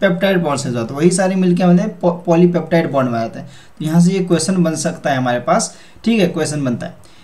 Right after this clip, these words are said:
इसके बाद देखते हैं formation of peptide bond requires एन-, अब देखो हमें क्या होता है,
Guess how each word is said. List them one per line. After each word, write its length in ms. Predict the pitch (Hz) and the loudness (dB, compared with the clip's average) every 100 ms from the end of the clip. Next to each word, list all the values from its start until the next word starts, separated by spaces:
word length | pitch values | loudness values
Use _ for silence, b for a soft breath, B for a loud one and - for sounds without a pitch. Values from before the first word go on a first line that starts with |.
| b | b
इसके 140 | - 247 | -4 0
बाद 160 | 233 | 2
देखते 280 | 190 180 226 | 2 0 -2
हैं 100 | 254 | -4
formation 800 | - 175 170 170 190 208 269 277 190 | -2 4 6 6 4 4 2 2 2
of 200 | 165 196 - B B B - | 2 2 -4 B B B -2
peptide 640 | 185 180 226 269 415 240 | -2 2 4 4 2 2
bond 280 | 180 214 196 | 4 6 4
requires 500 | 180 175 208 233 - | 2 2 4 4 2
एन-, 260 | 190 170 202 | 2 2 2
अब 140 | 196 | -2
देखो 200 | 208 190 | -2 2
हमें 240 | 208 214 - | 2 2 0
क्या 120 | 127 | 0
होता 160 | - | 0
है, 140 | 254 | -6